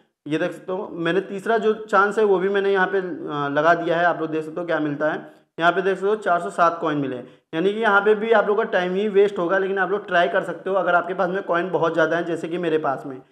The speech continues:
अब बात करते हैं कि कैसे आप लोगों को पैसा receive होगा। तो जैसे कि आपकी cell complete हो जाती है और वहाँ पे सक्सेसफुल हो जाता है, तो कुछ इस तरीके के scratch card आएंगे। आप लोग देख सकते हो, थोड़ा सा loading ले रहा है। अ,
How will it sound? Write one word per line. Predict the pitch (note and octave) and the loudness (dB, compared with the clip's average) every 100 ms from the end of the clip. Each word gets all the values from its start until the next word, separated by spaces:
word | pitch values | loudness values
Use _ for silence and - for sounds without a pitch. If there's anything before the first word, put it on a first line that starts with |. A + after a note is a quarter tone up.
| _ _ - | _ _ -2
अब | G3 | 6
बात | A#3 A#3 | 8 8
करते | A#3+ A3 | 4 6
हैं | A#3+ | 4
कि | A#3+ | 4
कैसे | A3+ G3 G#3+ | 2 2 4
आप | G#3+ G#3 | 4 4
लोगों | G#3+ A3 | 2 2
को | |
पैसा | G#3+ G3 | 0 2
receive | G3+ F#3+ G3+ F#3+ | 0 -2 0 2
होगा। | F3+ G3 - - - _ _ _ _ - | 2 0 -4 -14 -20 _ _ _ _ 0
तो | G#3 A3+ | 2 4
जैसे | G#3+ A3 B3 | 4 4 4
कि | B3 | 6
आपकी | A#3 A3+ A#3 | 4 4 -2
cell | A#3+ | -2
complete | A#3 A3 F#3+ A#3 A3+ | 0 -2 -4 0 4
हो | G#3+ | 6
जाती | G3+ G3+ | 6 4
है | A3 | 0
और | A3 | 2
वहाँ | G3+ | 2
पे | G3+ G#3+ | 2 0
सक्सेसफुल | G#3 G#3+ G#3+ A#3 | -2 -6 -4 6
हो | A#3 | 6
जाता | G3 F3+ F3 | 8 4 2
है, | G3 A#3 - _ | 0 -2 -14 _
तो | A3 | 0
कुछ | A3+ C4 | 0 0
इस | A#3+ B3 | -4 -4
तरीके | A#3+ A#3+ | -2 0
के | B3 A#3 - - | 4 4 2 -6
scratch | F#3 - A3+ A#3 | -12 0 0 4
card | G3+ F#3+ | 4 6
आएंगे। | F3+ E3+ | 6 4
आप | F#3+ F3+ | 2 2
लोग | F#3+ | -2
देख | F3+ | -2
सकते | F#3 D#3+ | -6 -6
हो, | G3 | -6
थोड़ा | F#3 F3+ | -2 -2
सा | G3 | -2
loading | F3 E3+ G3+ | -2 0 2
ले | F#3 | 2
रहा | D#3 | 4
है। | D#3+ - - - _ _ _ | 2 -2 -10 -20 _ _ _
अ, | D#3 | 0